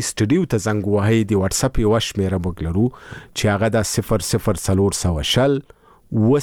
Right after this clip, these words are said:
سوه او درویشت، صفر صفر اته، یو سلو یولس. دا د سټوډیو د واتساپ شمېره ده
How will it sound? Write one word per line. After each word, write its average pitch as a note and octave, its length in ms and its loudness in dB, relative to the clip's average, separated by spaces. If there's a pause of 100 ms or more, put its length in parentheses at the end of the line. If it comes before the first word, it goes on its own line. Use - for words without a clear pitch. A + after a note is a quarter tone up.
سوه C3 240 2
او G#2+ 340 0 (140)
درویشت، C#3 480 2 (360)
صفر D3+ 560 -2 (120)
صفر A2+ 460 0
اته، D3 400 0 (420)
یو A2+ 380 2
سلو C#3+ 400 2 (500)
یولس. F2+ 680 0 (520)
دا G3 120 4
د F#3 80 2
سټوډیو D3+ 500 0
د - 80 4
واتساپ F2+ 340 -4
شمېره F#2+ 400 0
ده A2 80 2